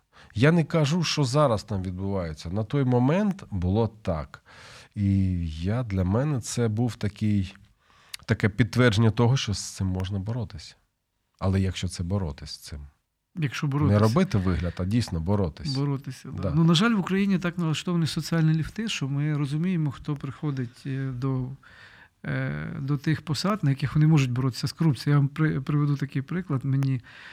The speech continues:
Speaker 2: у мене, е, мій друг, він працював, е, довгий час на З К і розказував про, е, з'їзд антикорупціонерів різних і організацій, і державних структур.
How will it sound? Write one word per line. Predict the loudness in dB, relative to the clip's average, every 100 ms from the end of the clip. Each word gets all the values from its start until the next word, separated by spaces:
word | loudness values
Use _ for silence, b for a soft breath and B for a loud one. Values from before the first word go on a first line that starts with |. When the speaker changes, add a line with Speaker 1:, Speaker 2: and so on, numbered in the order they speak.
| B B -4
Speaker 2:
у |
мене, | 0 2 2 2 2
е, | 0 -4 -2 0 0
мій | 0
друг, | -2 -4 0
він | 0
працював, | 0 -2 0 2 2 -2
е, | -2 -4 -4
довгий | -4 -4
час | -4 -6 -4
на | -6
З | -6
К | -6 -8 -10 -10
і | -4
розказував | -4 -2 -2 0 0 0
про, | 0 0 0 -2 -4 -4
е, | -2
з'їзд | -2 0 -2 -2 -4
антикорупціонерів | -2 -4 -4 -4 -4 -4 -4 -4 -2 2 2 2 0
різних | 0 0 -2 -4 -6
і | -2 0 0 -4 B B
організацій, | 0 2 0 0 -4 -6 -6 -4
і | -4 -4 -2 -2 -6 B B B B B
державних | -2 2 4 4 4
структур. | 2 -2 -4 -2 -2